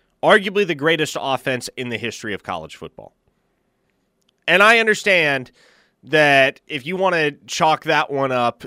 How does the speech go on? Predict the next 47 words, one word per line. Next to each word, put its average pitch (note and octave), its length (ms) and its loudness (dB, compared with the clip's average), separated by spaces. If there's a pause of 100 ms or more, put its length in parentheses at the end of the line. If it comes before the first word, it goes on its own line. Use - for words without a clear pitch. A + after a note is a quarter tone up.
(120)
to A#2 580 -6 (400)
the B2+ 160 -4
advent C3 380 -2
of C3 80 -18
the C3 80 -10
spread C3+ 340 -4
in B2+ 40 -10
the B2 120 -6
S B2 160 -4
E C3+ 80 -10
C B2 320 -8
and A2+ 80 -12
you A#2 100 -10
want B2+ 160 -4
to A#2 40 -6
put C#3 200 -10
the B2 80 -8
credit B2 360 -4
on A2+ 120 -4
Joe A2+ 220 -4
Burrow's A2+ 320 -6
shoulders A2 580 -6
and G#2+ 80 -14
you A2 60 -10
want A2+ 140 -8
to G#2+ 100 -10
say, A#2 160 -6
"Well, A#2 300 -2
L B2+ 180 -2
S - 160 -8
U B2+ 160 -8
really B2+ 260 -4
didn't A#2 280 -10
need B2+ 160 -6
a A2+ 40 -12
defense A#2 460 -10
to A2 80 -8
win A#2+ 200 -8
that A2+ 180 -8
year A2+ 160 -8
'cause G#2 180 -12
that A#2 180 -4
offense A2+ 400 -8
was F#2+ 200 -10
just C3 260 -8
that B2 260 -4
good," D3 360 0